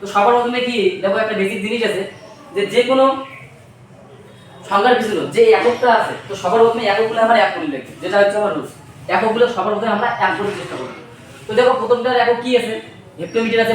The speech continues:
পরেরটার একক আছে ডেকামিটার, এবার অ্যান্সার চাওয়া হচ্ছে আমার মিটার। তো আমার করণীয় কি এই জায়গায়? আমার কাজ হচ্ছে যতগুলো, এটা কোনো এককগুলো আছে সবগুলোকে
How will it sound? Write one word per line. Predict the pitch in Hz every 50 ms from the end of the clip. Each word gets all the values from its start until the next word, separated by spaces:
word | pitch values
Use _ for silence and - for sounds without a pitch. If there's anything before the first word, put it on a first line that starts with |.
| 196 196
পরেরটার | 190 202 202 - - - 214
একক | 214 - 208 220
আছে | 214 208 202 175 170
ডেকামিটার, | 165 196 202 202 196 - 233 - - - - - - 165
এবার | - - 175 180
অ্যান্সার | 175 175 180 190 185
চাওয়া | 185 185 180
হচ্ছে | - 196 185
আমার | 185 175 151
মিটার। | 143 156 160 - - - - - - -
তো | 202 196
আমার | 208 240 240 240 202
করণীয় | 208 208 214 226 233 240 233
কি | 240 240 233
এই | 220
জায়গায়? | 233 233 226 196 196
আমার | 220 214 208 202
কাজ | 208 214 214 214
হচ্ছে | 214 214 226 220 -
যতগুলো, | - - 202 202 202 214 233 240 247 247 247 247 - - - -
এটা | - 196 202
কোনো | 208 226 196 196
এককগুলো | 196 214 214 214 220 226 226
আছে | 220 - - -
সবগুলোকে | 196 202 196 196 202 202